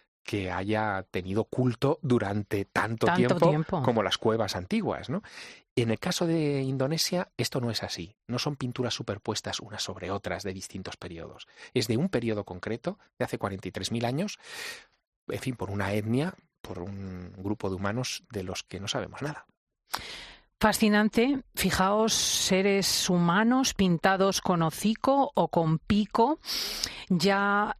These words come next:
Speaker 2: susceptibles de haber sido pintados por de-, neandertales, tanto los de Indonesia como los de España, del norte de España, que ha mencionado nuestro Javier Sierra,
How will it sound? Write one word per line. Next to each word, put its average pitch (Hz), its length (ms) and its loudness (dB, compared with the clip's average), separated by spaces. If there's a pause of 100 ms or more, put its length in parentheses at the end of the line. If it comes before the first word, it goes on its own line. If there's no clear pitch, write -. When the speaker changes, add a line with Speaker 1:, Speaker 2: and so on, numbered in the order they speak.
(120)
Speaker 2:
susceptibles 226 640 2
de 190 80 4
haber 185 160 2
sido 190 240 2
pintados 175 800 2
por 170 240 0
de-, 165 320 2
neandertales, 185 920 2
tanto 214 400 2
los 165 260 2
de 156 140 2
Indonesia 151 720 2
como 143 260 2
los 139 260 0
de 135 80 2
España, 151 480 0
del 139 180 2
norte 147 440 0 (340)
de 165 80 0
España, 151 460 2
que 156 100 0
ha 143 60 2
mencionado 143 720 2
nuestro 139 320 0
Javier 143 340 0
Sierra, 175 480 2